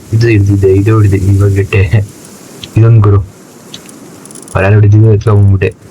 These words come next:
ಮತ್ತೆ ಇದು ಈ ಥರ ನೈಟ್ ವಿಂಗ್ ಟಂಬಲ್ಟು ಅವ್ನ ಹತ್ರನೇ. ಹತ್ತನೇ ಲೆವೆಲ್ ಅದು ಹತ್ತನೇ ಲೆವೆಲ್.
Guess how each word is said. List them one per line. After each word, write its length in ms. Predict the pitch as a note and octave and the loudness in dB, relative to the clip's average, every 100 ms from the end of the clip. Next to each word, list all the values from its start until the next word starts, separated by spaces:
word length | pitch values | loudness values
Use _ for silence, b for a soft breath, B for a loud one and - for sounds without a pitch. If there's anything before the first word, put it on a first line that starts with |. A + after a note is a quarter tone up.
| - - - - - - | -20 -20 -20 -20 -18 -12
ಮತ್ತೆ 180 | - G2 | -4 -2
ಇದು 280 | G2+ G2+ | 0 2
ಈ 60 | G2 | 0
ಥರ 80 | G2+ | 0
ನೈಟ್ 260 | G2 F#2+ | 0 0
ವಿಂಗ್ 220 | G#2 G2 F#2 | 0 0 0
ಟಂಬಲ್ಟು 380 | F#2 G2+ G2+ | 0 0 0
ಅವ್ನ 120 | F#2 F#2 | -2 -2
ಹತ್ರನೇ. 280 | G2 F#2 F2 - - - - - - - - - - - - - A2 | -2 -4 -4 -10 -20 -20 -20 -20 -20 -20 -20 -20 -20 -20 -20 -14 -2
ಹತ್ತನೇ 240 | G#2 G#2 G#2 | -2 0 0
ಲೆವೆಲ್ 240 | G#2 A2 | 2 0
ಅದು 280 | A2 G2+ F#2+ | 0 0 -2
ಹತ್ತನೇ 260 | G2+ F#2+ | -2 0
ಲೆವೆಲ್. 280 | F#2+ F#2 F#2 | 0 0 -2